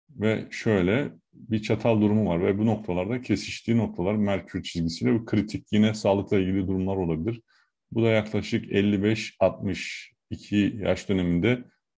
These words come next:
bazı durumlar olabilir yine. Yine o dönemlerde de dikkatli olması gerekecek. Burada yine kendisini destekleyen çok güzel bilek çizgileri var. Yani bunlar yine kendisine ekstra enerji ve güç veriyor.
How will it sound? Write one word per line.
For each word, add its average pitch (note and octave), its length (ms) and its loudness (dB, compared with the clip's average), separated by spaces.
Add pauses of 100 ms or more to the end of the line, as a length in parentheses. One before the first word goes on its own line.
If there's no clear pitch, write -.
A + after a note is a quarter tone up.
(120)
bazı G2+ 340 2
durumlar G2+ 340 0
olabilir F#2+ 420 -2
yine. G2 340 -2 (260)
Yine F#2+ 240 -4
o G2 220 -2
dönemlerde F#2 520 -2
de A2 140 -2
dikkatli G2+ 380 -4
olması F2 280 -4
gerekecek. E2 500 -2 (260)
Burada B2+ 240 4
yine C#3 220 4
kendisini B2 640 0
destekleyen B2 840 0
çok A#2+ 260 -2
güzel A2+ 300 -2
bilek G#2+ 220 0
çizgileri G2+ 480 0
var. F2+ 240 0 (800)
Yani F#2 320 -4
bunlar G#2 260 4
yine A2 440 2 (160)
kendisine G#2 420 -2
ekstra A2+ 460 -2
enerji G2 560 0
ve G#2 100 2
güç G2+ 340 -6
veriyor. F#2+ 480 -2